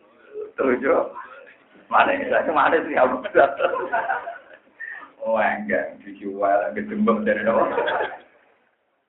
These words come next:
Jadi, ini ku ceritanya, kok. Jadi, Musa yo kelira-keliru. Wong dene jarene iwak juga alamat ketemu Khidir, malah kepengen juga, apa? Tara. Jadi, ndak kok kelira-, kelira.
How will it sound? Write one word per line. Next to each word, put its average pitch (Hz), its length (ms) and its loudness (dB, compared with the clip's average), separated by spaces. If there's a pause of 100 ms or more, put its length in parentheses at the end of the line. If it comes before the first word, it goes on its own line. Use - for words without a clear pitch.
(1300)
Jadi, - 160 0
ini 123 160 2
ku 135 80 2
ceritanya, 98 460 0
kok. 76 160 -12 (240)
Jadi, - 180 -20
Musa 107 400 4
yo - 140 0
kelira-keliru. 107 580 0 (320)
Wong 117 240 6
dene 104 720 0 (640)
jarene 101 560 2
iwak 104 400 2
juga 101 240 0
alamat 98 240 -2
ketemu 104 300 -12 (100)
Khidir, 107 480 -6
malah - 300 2
kepengen 123 400 0
juga, 110 260 0
apa? 113 160 0 (800)
Tara. - 260 0 (540)
Jadi, 123 160 -2
ndak - 100 6
kok 120 160 2
kelira-, 123 460 0 (720)
kelira. 92 280 -10